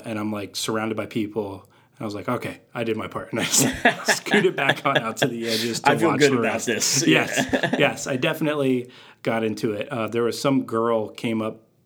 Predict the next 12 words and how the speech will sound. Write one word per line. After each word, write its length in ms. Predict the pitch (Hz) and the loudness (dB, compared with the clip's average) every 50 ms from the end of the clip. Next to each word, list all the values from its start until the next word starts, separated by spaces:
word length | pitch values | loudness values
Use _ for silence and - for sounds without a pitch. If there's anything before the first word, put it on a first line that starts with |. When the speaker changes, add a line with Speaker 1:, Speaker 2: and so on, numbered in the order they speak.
| _ _ - | _ _ -6
Speaker 1:
beside 540 | - - - - 120 107 110 113 117 117 | -4 -4 -4 -4 -4 -4 -4 -4 -2 -2
me, 380 | 113 113 110 104 101 101 101 95 - _ - - - _ _ _ _ - | -2 -2 -2 -2 -4 -6 -8 -10 -16 _ -20 -20 -20 _ _ _ _ -10
um, 560 | - 107 104 104 101 101 101 98 101 107 120 - _ _ _ _ _ _ _ _ _ _ _ _ _ _ - - 123 | -8 -6 -4 -4 -6 -6 -6 -8 -10 -10 -14 -20 _ _ _ _ _ _ _ _ _ _ _ _ _ _ -10 -6 -4
in 80 | 113 | -2
the 60 | 117 113 | 0 2
middle 260 | 113 120 123 131 127 | 2 2 2 2 0
of 80 | 117 | 0
the 60 | 117 - | -2 -2
first 320 | - - 110 107 - - | -2 -4 -2 -2 -2 -2
song 440 | - 123 120 120 117 117 113 113 127 | -2 -2 0 0 -2 -2 -2 -4 -6
and, 280 | - 117 110 107 107 107 | -6 -6 -4 -4 -4 -4
like, 340 | 104 101 101 98 - - | -6 -6 -8 -10 -10 -12